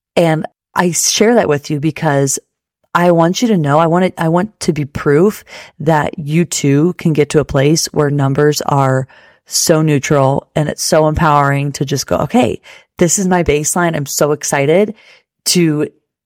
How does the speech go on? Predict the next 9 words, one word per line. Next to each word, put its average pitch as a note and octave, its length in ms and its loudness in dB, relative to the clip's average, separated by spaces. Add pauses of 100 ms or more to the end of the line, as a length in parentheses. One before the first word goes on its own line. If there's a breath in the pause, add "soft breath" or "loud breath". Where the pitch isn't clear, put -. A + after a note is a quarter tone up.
see - 460 2
myself D3 520 0
getting D3 240 -4
stronger D3 680 0
and C#3+ 220 -2
measure C#3 360 0
that C#3 240 -4
result D3 560 0 (480 loud breath)
without F3 540 2